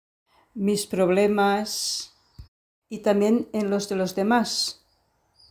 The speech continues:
Y entonces también trabajar un, un poco más fuertemente o más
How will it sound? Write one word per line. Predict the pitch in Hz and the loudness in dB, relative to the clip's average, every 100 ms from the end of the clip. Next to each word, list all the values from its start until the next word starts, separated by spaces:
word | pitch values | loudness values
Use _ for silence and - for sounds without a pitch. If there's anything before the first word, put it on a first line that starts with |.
| _ _ _ _ | _ _ _ _
Y | - 220 247 | -10 0 2
entonces | 233 247 240 294 - | 2 -2 -2 -2 -2
también | 247 226 240 247 | -4 -2 -2 0
trabajar | 226 220 - 254 | 0 0 2 4
un, | 247 233 - _ _ | 4 2 -4 _ _
un | 202 196 | -12 -10
poco | - 233 262 240 - | -10 -2 2 2 0
más | 202 208 214 - - - | -4 -2 -2 -4 -8 -12
fuertemente | - - 220 - 202 208 233 226 - 202 269 302 - _ _ _ - _ _ _ _ _ - | -14 -4 -4 -4 -4 0 2 0 -2 -2 -2 -2 -12 _ _ _ -20 _ _ _ _ _ -14
o | 220 | -6
más | 202 208 220 226 - - | -2 2 2 0 -6 -10